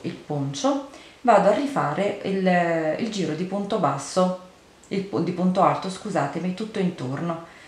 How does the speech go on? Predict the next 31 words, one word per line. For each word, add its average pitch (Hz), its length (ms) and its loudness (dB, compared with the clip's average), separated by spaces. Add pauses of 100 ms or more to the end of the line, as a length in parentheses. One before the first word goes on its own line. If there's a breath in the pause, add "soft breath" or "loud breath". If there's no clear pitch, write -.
come 240 160 2
ho 233 60 4
fatto 190 300 -2
fino 170 220 -2
ad 156 80 0
adesso. - 520 -6
Quindi 175 240 -2
smetto 208 560 0
praticamente 175 680 -4
di 170 140 -2
chiudere 147 320 -4
i 147 40 -4
miei 160 200 -4
giri 151 640 -2 (360 loud breath)
e 185 120 -4
quindi 214 260 4
continuo 190 480 0
a 185 40 -2
fare 147 360 -2
dei 165 140 -4
giri 247 260 -2
di 180 80 -2
andata 151 340 -2
e 151 40 -4
ritorno. 143 680 -6 (180 loud breath)
Arrivo 196 520 -2
qui 151 300 0
dove 151 240 0
quindi 151 420 -2
dovrò, 156 480 2 (120)
vedete, 156 560 -2